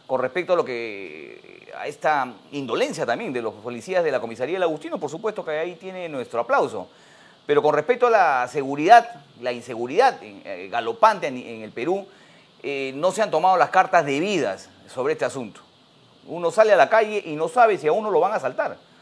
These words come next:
Uno se estaciona en un semáforo y no sabe si te van a asaltar. Uno se para a esperar a alguien en la puerta de una casa y no sabe si en ese momento te van a asaltar.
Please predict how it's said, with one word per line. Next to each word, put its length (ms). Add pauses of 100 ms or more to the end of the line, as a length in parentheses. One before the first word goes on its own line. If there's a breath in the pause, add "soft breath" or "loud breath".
(260 soft breath)
Uno 180
se 100
estaciona 380
en 80
un 80
semáforo 420
y 60
no 120
sabe 260
si 80
te 120
van 140
a 40
asaltar. 480 (520 soft breath)
Uno 240
se 140
para 600
a 60
esperar 400
a 140
alguien 280
en 100
la 120
puerta 260
de 80
una 180
casa 360
y 140
no 120
sabe 380
si 120
en 100
ese 160
momento 400
te 100
van 160
a 40
asaltar. 480